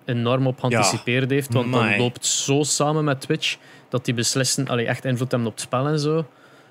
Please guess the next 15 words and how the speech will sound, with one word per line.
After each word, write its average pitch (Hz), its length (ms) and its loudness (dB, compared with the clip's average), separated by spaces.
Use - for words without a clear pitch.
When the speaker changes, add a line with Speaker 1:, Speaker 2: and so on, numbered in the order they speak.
Speaker 1:
Ehm, 113 400 -2
en 113 460 -2
sinds - 580 0
gisteren, 175 760 -2
ik - 60 -12
heb, 127 100 -2
eh, - 300 -6
ja, 117 240 0
het - 100 -14
is 110 120 -4
sinds 131 200 0
gisteren, 160 520 0
sinds 135 180 0
zeventien 165 300 0
augustus, 139 600 -2